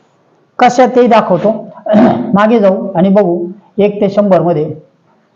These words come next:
समसंख्या अशा आहेत. हे बघा, ही समसंख्या आहे का? आपण आता पेन बदलून घेऊ आणि थोडक्यात समजून घेऊ, बाकी एवढं सांगणार नाही डिटेलमध्ये.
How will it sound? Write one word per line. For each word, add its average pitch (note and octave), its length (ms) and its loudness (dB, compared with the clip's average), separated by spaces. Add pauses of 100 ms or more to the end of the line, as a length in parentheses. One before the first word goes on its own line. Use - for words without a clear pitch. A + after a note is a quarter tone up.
(840)
समसंख्या G3+ 520 0
अशा F3 200 0
आहेत. D3+ 120 0 (480)
हे A3+ 80 2
बघा, A3+ 180 4 (320)
ही C#4 200 2
समसंख्या C4 580 4
आहे G#3 160 6
का? G3+ 100 0
आपण G3 360 0
आता G#3+ 160 2
पेन G#3 240 0
बदलून F#3+ 340 0
घेऊ E3 120 0 (440)
आणि F#3+ 180 0
थोडक्यात C#4+ 460 2
समजून F#3+ 300 -2
घेऊ, D#3+ 100 -4 (140)
बाकी E3+ 220 0
एवढं G3 180 2
सांगणार F#3 380 0
नाही F3+ 140 0
डिटेलमध्ये. D#3 500 0